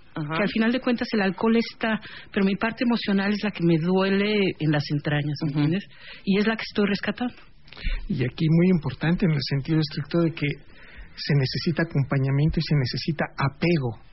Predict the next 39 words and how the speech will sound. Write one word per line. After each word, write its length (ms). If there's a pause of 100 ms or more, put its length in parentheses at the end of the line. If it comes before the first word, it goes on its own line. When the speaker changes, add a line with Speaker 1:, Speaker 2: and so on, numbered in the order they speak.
(140)
Speaker 3:
al 140
Speaker 2:
Ujú, 100
Speaker 3:
proceso. 480
Speaker 2:
claro. 180 (220)
Speaker 3:
O 60
sea, 120
no 140
es 80
nada 180
más 200
decirle, 340
"Bueno, 320
ya 80
es 180
parte 320
de 120
nosotros", 580
sino 260
es 120 (520)
qué 140
está 160
pasando 600
cuando 280
no 120
está 240
con 120
nosotros 460 (160)
y 40
hay 100
que 100
estar, 360 (340)
uh, 240 (240)
supervisando 800
este 160
proceso. 640
Speaker 1:
Ujú. 240 (360)
Speaker 3:
Yo 120 (100)
lo 300
que 80